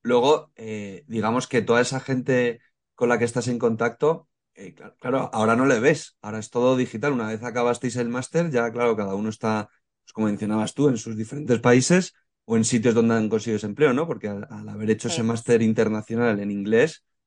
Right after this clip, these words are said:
Speaker 1: toda la gente es de, de fuera de aquí. Fue el año aquí y luego, listo, a volar cada uno por, por
Speaker 2: Mm.
Speaker 1: cualquier lado. Entonces ahora es todo contacto online.
Speaker 2: Sí, así es. Bueno, es verdad que no, no todos se han ido.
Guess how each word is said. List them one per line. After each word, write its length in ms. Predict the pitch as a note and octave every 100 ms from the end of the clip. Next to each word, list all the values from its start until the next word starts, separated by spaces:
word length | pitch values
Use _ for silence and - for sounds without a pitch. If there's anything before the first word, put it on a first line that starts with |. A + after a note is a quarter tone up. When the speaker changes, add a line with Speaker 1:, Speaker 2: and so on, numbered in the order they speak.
| _ _
Speaker 1:
toda 100 | -
la 100 | A#2
gente 300 | A2+ A2 A2
es 80 | C#3+
de, 260 | C3 G#2+ G#2+
de 140 | A2
fuera 260 | G#2 G#2 G2+
de 60 | G2+
aquí. 180 | E3 E3
Fue 160 | A#2
el 60 | A2
año 200 | A2 A#2
aquí 320 | G#2+ C3+ F3
y 160 | F#3+ A2+
luego, 600 | A2 A2+ A2+ G#2+ G2+ - _ _ _
listo, 320 | C3+ D#3 A2
a 40 | G#2
volar 280 | A2 A#2+
cada 200 | A#2 A#2+
uno 220 | A2 A2 G#2
por, 340 | G#2+ G#2 G#2
por 160 | - A2
Speaker 2:
Mm. 0 |
Speaker 1:
cualquier 260 | A2 G#2 C#3+
lado. 120 | C#3+
Entonces 240 | A2+ A2+ A#2
ahora 220 | A#2 B2+
es 100 | A#2+
todo 180 | B2+ A#2
contacto 380 | A2 G#2 G2+
online. 380 | A2+ C3+ C#3 G2+ _ _ _ _ _ _
Speaker 2:
Sí, 260 | _ D3+ B2+ _
así 260 | D#3 - D3+
es. 180 | C#3+ - - -
Bueno, 160 | B3
es 140 | A#3+ A#3
verdad 380 | C#4+ C#4 C#4 C#4
que 100 | A3
no, 420 | G#3+ A3 G#3+ - _
no 160 | G#3+
todos 260 | G#3+ A#3 A#3+
se 100 | -
han 120 | G3+
ido. 460 | A3+ A#3+ G3+ G#3